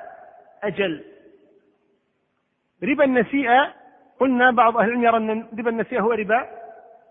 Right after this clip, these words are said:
الأجل، أنه لا فرق بينهما لتقاربهما، وذلك أن ربا النسيئة أن يسلفه ألفا فقط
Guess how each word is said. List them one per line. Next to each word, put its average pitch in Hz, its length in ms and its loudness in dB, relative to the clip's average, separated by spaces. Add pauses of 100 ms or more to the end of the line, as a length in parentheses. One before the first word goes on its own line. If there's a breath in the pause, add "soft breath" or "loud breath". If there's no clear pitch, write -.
(240)
الأجل، 220 340 -2
أنه 214 220 -2
لا 233 120 2
فرق 226 300 -2
بينهما 170 440 -8
لتقاربهما، 247 920 -2 (1300)
وذلك 254 340 0
أن 240 140 0
ربا 262 240 0
النسيئة 254 380 -2
أن 254 80 -2
يسلفه 247 640 -2
ألفا 202 220 -4
فقط 170 360 -2